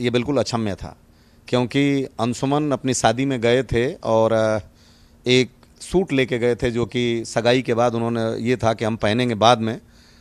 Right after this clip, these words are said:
वो सूट उन्होंने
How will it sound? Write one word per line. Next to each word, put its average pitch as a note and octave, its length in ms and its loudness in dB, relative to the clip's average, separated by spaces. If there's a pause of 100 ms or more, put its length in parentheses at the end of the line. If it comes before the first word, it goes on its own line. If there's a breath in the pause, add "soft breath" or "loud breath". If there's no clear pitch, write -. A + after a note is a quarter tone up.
(440 soft breath)
वो D#3+ 520 4 (160)
सूट E3+ 440 2
उन्होंने C#3+ 560 4